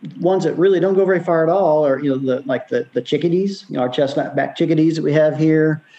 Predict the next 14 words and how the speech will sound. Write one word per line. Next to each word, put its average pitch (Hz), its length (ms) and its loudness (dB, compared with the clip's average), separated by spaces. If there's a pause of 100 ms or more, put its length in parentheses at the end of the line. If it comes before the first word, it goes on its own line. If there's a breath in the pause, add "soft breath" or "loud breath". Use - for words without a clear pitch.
(420 loud breath)
Um, 120 640 -4 (1700)
the 123 100 -6
Steller 143 380 2
jays, 160 640 2
I, 156 140 -4 (100)
I 240 60 -2
think 220 320 -2
the 185 60 -4
Steller 175 340 2
jays 156 260 2
move 165 200 4
a 143 40 0
little 143 280 2
bit, 120 280 0